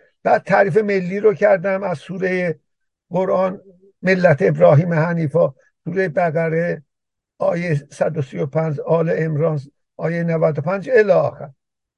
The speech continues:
تعریف مل-، مدرن ملت رو کردم که آزادی و برابری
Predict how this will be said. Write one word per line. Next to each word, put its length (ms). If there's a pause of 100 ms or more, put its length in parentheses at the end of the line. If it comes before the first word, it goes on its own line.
(680)
تعریف 340
مل-، 720
مدرن 560
ملت 540
رو 80
کردم 580 (2500)
که 100
آزادی 560
و 100
برابری 920